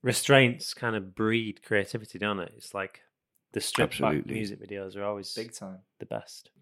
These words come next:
Speaker 2: But you don't really, you, and the thing is, there was a time when you, to make a music video, it had to go on M T V. Now you stick it on, you know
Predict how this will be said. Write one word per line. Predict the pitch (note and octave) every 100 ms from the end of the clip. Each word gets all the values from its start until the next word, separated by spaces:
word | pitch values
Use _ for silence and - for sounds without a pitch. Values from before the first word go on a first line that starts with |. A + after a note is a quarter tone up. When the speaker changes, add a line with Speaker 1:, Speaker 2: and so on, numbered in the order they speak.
| - -
Speaker 2:
But | D3+
you | D#3
don't | F#3+ F#3+
really, | C#3+ C#3
you, | C3+ C3
and | C3 B2+
the |
thing | C3 D#3+
is, | G#2+
there | A#2
was | B2 A#2
a |
time | A#2+ D3+ B2+ F#2+
when | F#2+
you, | F#2 G2 -
to | -
make | G#2 B2
a | A2
music | A2 G2+
video, | C#2 D#2+
it |
had | F#2
to | F#2
go | F2
on | E2+
M | D#2+
T | F2 E2
V. | G#2 D#2+ C#2 _ _ -
Now | A2 D3+
you | B2
stick | - A2 A2
it |
on, | - G2 F#2+ F#2+ -
you | A2
know | E2 F2